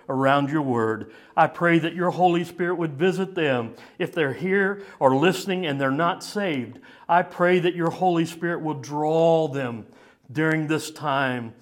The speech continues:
that you would move upon their heart and convince them of the reality of your love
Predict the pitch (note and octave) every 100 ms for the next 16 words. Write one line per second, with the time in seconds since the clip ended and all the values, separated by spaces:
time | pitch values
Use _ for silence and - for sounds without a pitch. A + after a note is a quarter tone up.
0 | - - - _ C#3 D3 E3 E3 D3+ D3+
1 | D#3+ E3 F3 F3+ F3+ D#3+ D#3+ D#3 C#3+ C#3
2 | B2+ B2 D3 A#2+ A#2+ - - _ B2 B2
3 | C#3 C3 A2+ - F3+ F3+ - - D3 C3+
4 | B2+ C3 C3+ B2+ C3+ E3 E3 D3 C3 A#2
5 | - - C#3 B2 C3+ B2+ B2+ C#3 B2+ A#2
6 | A2+